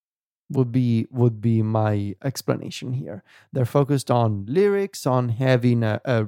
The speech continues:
a, a, a better than Spotify native experience. And maybe they just don't have, they just don't have a, a big enough team to take care of this stuff. Like, you go to this page and,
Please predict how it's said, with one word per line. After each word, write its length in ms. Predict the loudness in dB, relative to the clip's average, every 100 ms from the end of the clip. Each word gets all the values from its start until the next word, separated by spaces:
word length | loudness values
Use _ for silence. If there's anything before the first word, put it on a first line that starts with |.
| 0
a, 160 | 2 2 0 _ -10
a, 160 | -8 -8 _ -2
a 120 | 0
better 640 | 0 4 4 4 2 0
than 180 | 0 -2
Spotify 760 | 0 2 2 2 2 2 0 -4 -16 _
native 600 | -2 0 2 2 2 2 0
experience. 800 | -4 -2 2 2 2 0 -6 -14 _ _ _ _ _
And 160 | -6 0
maybe 200 | 2 2
they 140 | 0 0
just 280 | -2 -4
don't 200 | 0 2 4
have, 600 | 4 2 2 2 0 -6 -4
they 160 | 0
just 280 | 2 0 0
don't 160 | 0 2
have 300 | 4 2 0 _ _
a, 200 | 0 0 -2 -6
a 60 | -4
big 320 | 2 2 4
enough 280 | 2 0 -4 -4
team 580 | 0 2 2 0 -2 -4
to 100 | -4
take 280 | 0 0 0
care 200 | 0 2
of 120 | 2 -2
this 140 | -4
stuff. 420 | 0 2 2 0
Like, 220 | 0 0
you 60 | 0
go 180 | 2 2
to 120 | 2
this 160 | -2 0
page 500 | 2 4 2 2 2
and, 320 | 2 2